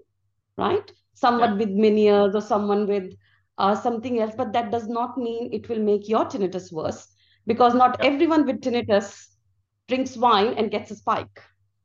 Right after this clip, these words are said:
Speaker 2: Yeah. And
Speaker 1: So that's
Speaker 2: what, what I
Speaker 1: not the wine.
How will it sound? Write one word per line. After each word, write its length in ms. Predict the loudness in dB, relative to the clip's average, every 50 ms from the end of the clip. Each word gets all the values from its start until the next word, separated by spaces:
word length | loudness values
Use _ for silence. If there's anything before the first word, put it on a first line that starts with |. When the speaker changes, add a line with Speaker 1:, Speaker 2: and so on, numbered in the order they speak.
| _ _ -4
Speaker 2:
Yeah. 180 | -4 -4 -4 -4 -10 -20 _ _ _ _ _ _ _ _ _ _ 0
And 220 | 2 2 2 0
Speaker 1:
So 160 | -4 -6 -6
that's 180 | -2 0 2 2
Speaker 2:
what, 140 | 2 2 4
what 120 | 4 4 4
I 140 | 2 0 -2 0
Speaker 1:
not 160 | 0 0 0 0
the 80 | 0
wine. 340 | -2 0 -2 -2 -4 -8 -14